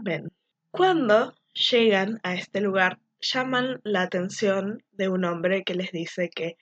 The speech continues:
puede llevarles en una avioneta que tiene lugar para dos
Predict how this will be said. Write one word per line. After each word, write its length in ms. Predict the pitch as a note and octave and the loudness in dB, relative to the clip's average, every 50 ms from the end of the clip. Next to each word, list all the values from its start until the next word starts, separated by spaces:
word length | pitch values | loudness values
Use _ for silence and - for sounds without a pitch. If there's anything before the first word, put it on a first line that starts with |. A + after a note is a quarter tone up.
| _ _ | _ _
puede 280 | - C4 C#4 C#4+ C#4+ | 0 2 2 2 2
llevarles 680 | C#4 - B3+ G#3+ G#3 G3 F#3 F#3+ G3 G3+ A3 A#3 - - | 0 0 2 2 2 2 2 2 2 0 -2 -2 -4 -6
en 140 | - G#3+ A3 | -4 -4 -2
una 160 | G#3+ G#3 G3+ | 0 0 2
avioneta 460 | G3+ G3+ G#3 G3+ G3 F#3 - G3 A3 | 2 4 2 2 0 -4 -4 -6 -4
que 140 | - G#3+ G3 | -4 -4 -4
tiene 300 | - - F#3+ F#3+ F#3+ F#3 | -4 -6 -6 -2 -2 -2
lugar 320 | F3+ F3+ F3+ F#3 F#3+ G#3+ | -2 -2 -2 -2 -4 -4
para 220 | - A#3+ A#3+ C#4 D#4 | -4 -2 -2 0 2
dos 440 | E4+ D4+ B3+ C4+ - - - - | 2 2 0 0 -4 -10 -14 -18